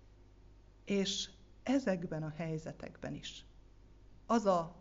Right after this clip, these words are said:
kérés, vagy az a parancs, hogy örvendjünk.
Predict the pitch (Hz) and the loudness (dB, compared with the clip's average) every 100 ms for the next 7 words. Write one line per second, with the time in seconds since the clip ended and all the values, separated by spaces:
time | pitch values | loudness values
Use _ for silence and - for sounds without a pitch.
0 | - - - 196 208 208 214 - - - | -20 -8 -2 0 0 -6 -8 -10 -14 -18
1 | - - - - - - - 190 180 - | -20 -20 -20 -20 -20 -20 -6 0 0 0
2 | - 175 165 - 175 175 185 185 - - | -4 -4 -2 0 2 2 -4 -6 -12 -16
3 | - - - - - - 196 208 185 165 | -20 -20 -20 -20 -20 -12 -8 -4 -4 -4
4 | 160 151 147 - | -6 -4 -6 -6